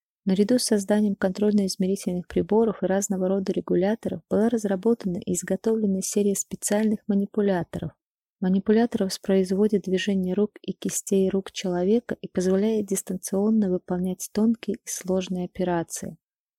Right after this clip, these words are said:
Нужно было создать новые марки стекла для химической посуды и аппаратов, новые марки эмали,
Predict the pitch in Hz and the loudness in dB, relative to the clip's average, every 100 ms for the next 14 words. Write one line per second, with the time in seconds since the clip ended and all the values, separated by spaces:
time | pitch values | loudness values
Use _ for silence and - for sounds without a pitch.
0 | - 226 220 196 208 196 202 190 202 202 | 2 4 4 4 2 0 -2 -2 0 -2
1 | - 196 185 185 180 185 - 190 - - | -2 -2 0 0 0 -4 -6 -12 -8 -6
2 | 185 185 180 180 175 175 - - - 160 | -2 -2 -2 -4 -4 -6 -8 -10 -8 -6
3 | 170 165 208 208 196 - 185 185 185 180 | -6 -4 0 0 -2 -2 -4 -2 -2 -2
4 | 160 - - - _ - 196 220 202 190 | -2 -6 -14 -20 _ -2 2 4 2 2
5 | 202 - - 190 180 180 175 165 | -2 -4 -6 -2 0 0 -2 -6